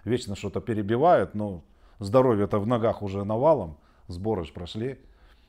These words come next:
Ну вот, помимо Брака вот ещё и вот, э, недопонимание, причём не от кого-то, а от Ермоленко, который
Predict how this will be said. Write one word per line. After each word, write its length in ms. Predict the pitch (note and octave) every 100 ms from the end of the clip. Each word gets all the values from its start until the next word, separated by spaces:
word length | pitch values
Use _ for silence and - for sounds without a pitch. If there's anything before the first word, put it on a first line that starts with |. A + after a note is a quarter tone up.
| _ -
Ну 180 | A2+
вот, 260 | A2+ G2 D#2+
помимо 380 | A2 A2+ A#2+ A#2+
Брака 320 | A2+ D3+ C#3+
вот 180 | A#2 G#2+
ещё 240 | G#2 A#2+
и 200 | A#2+ B2
вот, 240 | A#2+ A#2 A#2
э, 460 | A#2 A2 G#2+ G#2 F#2+
недопонимание, 1000 | G2+ A2 A#2 A#2+ A#2 C3+ A2+ E2 D#2 D#2
причём 640 | F#2 - A2 G2+ F#2+ F#2+ - _ -
не 100 | G#2+
от 120 | G#2+
кого-то, 440 | G#2+ A#2 G2+ G2+ G#2+
а 200 | G#2+ G#2+
от 120 | G#2
Ермоленко, 680 | A2 G#2+ G#2+ A#2 D#3 F2+ F2
который 440 | F#2 F2 F#2+ F2+